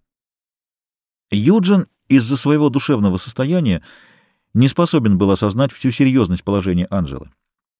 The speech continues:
Он был далек от нее, ни чувства, ни страсть не связывали их. Сестра и ординатор, полагавшие, что он очень любит жену,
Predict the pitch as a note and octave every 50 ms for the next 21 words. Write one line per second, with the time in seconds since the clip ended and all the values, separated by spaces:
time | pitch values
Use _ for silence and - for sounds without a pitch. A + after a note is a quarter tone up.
0 | _ _ _ _ _ _ _ _ - A#2 C3+ C#3 C#3 C#3+ C3+ C#3 D#3 E3+ F3 -
1 | A#2+ G2 - F#2 E2 D2+ D2 D#2+ F#2 G2+ - - F3 F#3+ - - - B2+ A2+ G#2
2 | G2+ - - B2 C#3 D#3+ D#3+ - - G2 F#2 - A2+ C3+ D3+ C#3 C#3+ C#3 C3+ C3
3 | B2+ A#2 - _ _ _ _ _ _ _ _ _ _ _ - - B2+ A#2 - -
4 | - C#3 C#3+ - - - A#2 A2 G#2+ G2+ A2+ A#2+ B2 A2+ - F2+ - - G#2+ G#2+
5 | G#2+ G#2+ G#2+ F#2+ - G#2 F#2+ - - G#2 G2+ G2+ F#2 - G#2 A2+ C#3+ F#3 D#3+ C#3
6 | A2 A2 A2+ G2 F2+ D2+